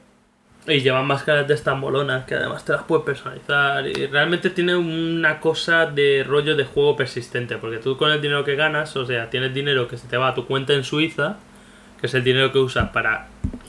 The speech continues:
contratar, para comprar nuevos contratos criminales, para ir a robar cosas,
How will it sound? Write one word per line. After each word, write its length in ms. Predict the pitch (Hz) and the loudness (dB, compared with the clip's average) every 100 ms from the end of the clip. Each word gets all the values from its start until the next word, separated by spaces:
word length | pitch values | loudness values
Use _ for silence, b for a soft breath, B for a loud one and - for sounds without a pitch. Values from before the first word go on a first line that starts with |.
| - - - - - - - - | -12 -12 -16 -20 -20 -20 -20 -8
contratar, 920 | - 143 127 123 120 135 139 139 131 123 - - - B B B B - | 0 0 2 0 2 2 4 2 0 -4 -14 -20 -20 B B B B -4
para 180 | 131 120 | 0 0
comprar 340 | 123 120 135 | -2 0 0
nuevos 360 | 135 143 139 - | 2 2 0 -2
contratos 840 | 135 127 127 147 147 127 160 - - | -6 -4 -2 -2 0 -4 -8 -14 -14
criminales, 540 | 127 117 117 127 123 135 | -10 -8 -4 -4 -4 -6
para 300 | - 113 113 | -8 -6 -4
ir 180 | 113 113 | -2 -2
a 80 | |
robar 400 | 117 113 117 113 | -4 -2 -2 -4
cosas, 360 | - 123 120 | -4 -6 -6